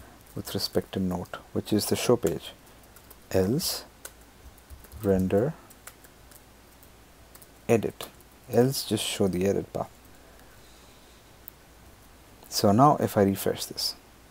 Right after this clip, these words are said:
and now I update the node, it shows the show path. I'm just gonna edit it for you. I'm just gonna add some exclamation points and update node. You see that? So my, now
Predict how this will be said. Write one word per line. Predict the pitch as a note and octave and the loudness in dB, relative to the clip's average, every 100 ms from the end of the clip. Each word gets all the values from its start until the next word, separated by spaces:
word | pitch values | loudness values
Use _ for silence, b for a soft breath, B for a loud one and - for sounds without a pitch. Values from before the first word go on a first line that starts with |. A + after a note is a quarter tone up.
| - - - - - - - | -20 -20 -20 -20 -20 -20 -10
and | G2 F#2+ F#2+ | -4 0 2
now | B2+ D3 | 2 2
I | |
update | F#2+ F#2+ F2 E2+ | 0 -2 -6 -6
the | - | -8
node, | F#2+ A2 - - - - - - - - - - - - - - - - | -8 -10 -10 -16 -20 -20 -20 -20 -20 -20 -20 -20 -20 -20 -20 -20 -20 -12
it | A2+ | -6
shows | - G#2+ G2+ - | 0 2 2 0
the | |
show | G2 - | -4 -2
path. | F#2+ A2+ D#3+ F#3+ - - - - B B B - | 0 2 0 -2 -12 -18 -20 -20 B B B 0
I'm | C3 | 0
just | - | 4
gonna | A#2+ A2 | 4 6
edit | G2+ G2+ G2 | 6 6 4
it | G2+ | 0
for | - - | -2 -10
you. | A2 - - - - - - - - - | -10 -14 -20 -20 -20 -20 -20 -20 -16 -6
I'm | |
just | G#2+ - | -6 -2
gonna | G2+ F#2 | -2 0
add | G2 | 0
some | - F2 | 0 -4
exclamation | E2+ - - G2 G2 - | -4 -6 -2 -2 -4 -6
points | B2 C3+ D3 - - - - - - - - | -6 -4 -4 -6 -16 -20 -20 -20 -20 -20 -10
and | - | -6
update | - G#2 - G#2 | 0 0 2 0
node. | C#3+ E3+ - - - - - - - | 0 -2 -4 -20 -20 -20 -20 -20 -16
You | - | -4
see | - | 4
that? | A2 C3+ - - - - - - - | 4 4 -4 -20 -20 -20 -20 -20 -8
So | - | 2
my, | G#2 G#2 | 4 4
now | G2 G2 A2 C3+ D#3 | 2 2 2 0 -4